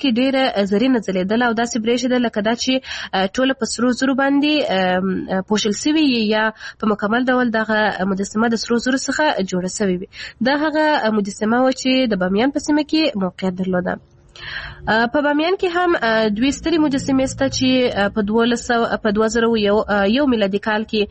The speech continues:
د هغه وخت د واکمن د رژیم په مهال بیا د هغه، آه، د منځه ولاړې او د بامیانو لرغونې سیمه هم د نوموړو د دوو مجسمو د، د منځه تلو څخه دوه کاله وروسته په، آه، دوه زره درې میلادي کال کې د ملګرو ملتونو د یونسکو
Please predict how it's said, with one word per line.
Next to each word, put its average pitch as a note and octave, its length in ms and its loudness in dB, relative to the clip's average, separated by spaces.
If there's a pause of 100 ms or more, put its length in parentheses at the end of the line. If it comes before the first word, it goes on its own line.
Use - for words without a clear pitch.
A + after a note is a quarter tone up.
(320)
د G3+ 100 -2
هغه C#4 340 0
وخت C4 380 0
د A#3+ 40 0
واکمن A3 460 0
د G3+ 220 -2
رژیم G#3+ 300 0
په A#3+ 120 0
مهال A3 320 0
بیا A3 160 2
د G#3 100 -2
هغه، G#3 300 0
آه، G3 340 0
د F#3+ 80 -2
منځه C#4 320 2
ولاړې A#3+ 320 2 (400)
او A3 120 2
د G#3 80 0
بامیانو A#3 400 2
لرغونې A3+ 360 0
سیمه A3+ 320 0
هم A3+ 260 0
د A3 80 0 (360)
نوموړو G#3 340 2
د G3+ 160 0
دوو A3+ 520 0
مجسمو G#3 560 0
د، G#3 100 0 (300)
د - 20 -4
منځه G3 280 -2 (100)
تلو B3 120 0
څخه A3 300 -4
دوه C4 160 0
کاله A3 260 -2
وروسته B3 320 -2 (520)
په، C4 60 0
آه، A#3+ 360 2
دوه G#3 240 0
زره A3+ 260 2 (120)
درې G3+ 260 0
میلادي A3+ 340 0
کال G#3+ 260 -4
کې C4 220 -4
د C4 60 2
ملګرو G3+ 380 0
ملتونو A3 400 0
د G#3 100 -2
یونسکو G#3 640 0